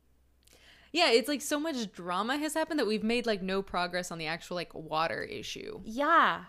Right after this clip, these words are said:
Speaker 2: Anyway, Captain Han wonders why she would have left all these clues for Jian if she didn't want her sister to come to the moon and figure all of this out. She says she doesn't know, but she wonders what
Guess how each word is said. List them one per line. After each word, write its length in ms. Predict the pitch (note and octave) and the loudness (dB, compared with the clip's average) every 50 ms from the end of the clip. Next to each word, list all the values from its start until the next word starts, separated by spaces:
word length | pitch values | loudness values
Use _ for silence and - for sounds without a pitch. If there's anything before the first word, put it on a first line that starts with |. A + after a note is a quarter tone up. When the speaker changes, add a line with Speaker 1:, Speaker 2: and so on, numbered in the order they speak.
| - - | -6 -2
Speaker 2:
Anyway, 400 | - B3 B3 A3+ G#3 F#3+ F#3+ F#3+ | -2 0 2 2 2 2 0 -2
Captain 440 | - - C#4 C#4+ D4 - E4 C#4+ | 0 2 2 2 2 2 0 0
Han 500 | B3 G#3 A#3 A3 G#3+ G3 F#3 F3+ F3+ F3+ | 2 4 6 8 8 8 6 4 2 0
wonders 400 | F3+ F3+ F#3 G3 G3+ G3+ F#3+ - | -2 -2 -2 -2 -2 -4 -4 -2
why 500 | - E3+ F3 E3+ E3+ E3 D#3+ D#3+ E3+ F#3 - _ _ _ _ _ _ - | 0 4 4 6 6 4 4 0 -2 -4 -8 _ _ _ _ _ _ -10
she 180 | - - A#3+ | -6 -4 -2
would 140 | G#3+ A#3+ A#3 | 2 2 2
have 120 | A3 G3 - | 2 4 4
left 200 | A3 A3 - A#3 | 4 4 4 2
all 100 | G3+ G3 | 2 2
these 200 | F3+ F3+ D#3 - | 0 -2 -6 -8
clues 640 | - - - C#4 E4 E4+ A#3+ F3+ D#3 D#3 E3 F#3+ - | -10 -8 -4 -2 0 2 0 0 -2 -4 -8 -8 -8
for 140 | - F3+ F3 | -8 -8 -8
Jian 500 | - - F#3 E3+ E3 D#3+ D#3+ E3 - - | -6 -4 -2 0 2 2 0 -2 -4 -4
if 240 | F3+ F3 E3+ - - | -4 -4 -4 -6 -10
she 180 | - - - G#3+ | -12 -8 -6 -2
didn't 220 | G#3+ A#3+ B3 B3+ | -2 -2 0 0
want 180 | A#3+ A#3 A3+ A3 | 2 2 2 2
her 100 | A3 A3 | 0 -2
sister 320 | - - A3 - - F3+ | -2 -4 -8 -8 -8 -8
to 60 | F3 E3+ | -6 -4
come 200 | - F3 E3 D#3+ | -4 -4 -4 -4
to 80 | D#3 | -4
the 100 | D3+ E3+ | -6 -4
moon 360 | F3+ G#3 A3 E3+ - - - - - - - - - _ _ _ _ _ _ _ _ _ _ _ _ _ _ _ - | -4 -4 -4 -4 -6 -10 -14 -16 -18 -20 -20 -20 -20 _ _ _ _ _ _ _ _ _ _ _ _ _ _ _ -8
and 160 | F#3 F#3+ F3+ | -6 -6 -4
figure 300 | - G#3 G3+ F3 F3 E3 | -2 -4 -2 0 2 2
all 140 | D#3 D3+ D3+ | 2 2 0
of 80 | D3+ | -2
this 200 | D3+ D3 - - | -6 -8 -6 -4
out. 260 | G3+ F#3 D3+ - - _ _ _ _ _ _ - - - - - _ _ _ _ _ _ - - _ _ _ _ - _ _ _ - - - - - - | -4 -4 -4 -4 -8 _ _ _ _ _ _ -20 -20 -20 -20 -20 _ _ _ _ _ _ -20 -20 _ _ _ _ -20 _ _ _ -20 -20 -20 -20 -18 -8
She 160 | - D#4+ D#4+ | -4 -2 0
says 160 | D4 D#4 D4+ | 0 0 0
she 100 | - C4+ | 0 2
doesn't 240 | A#3 A3+ G3 G3 F#3+ | 2 2 2 0 -2
know, 240 | F#3 F3+ F3+ F#3 F#3 | 0 0 0 0 0
but 140 | F3 F3+ - | -2 -6 -8
she 80 | - | -2
wonders 480 | F#3+ G#3 A3 A3+ A#3 B3 B3+ A3 - - | 2 2 4 4 4 2 2 0 0 0
what 260 | F#3+ G3 A3+ - | 0 0 0 -2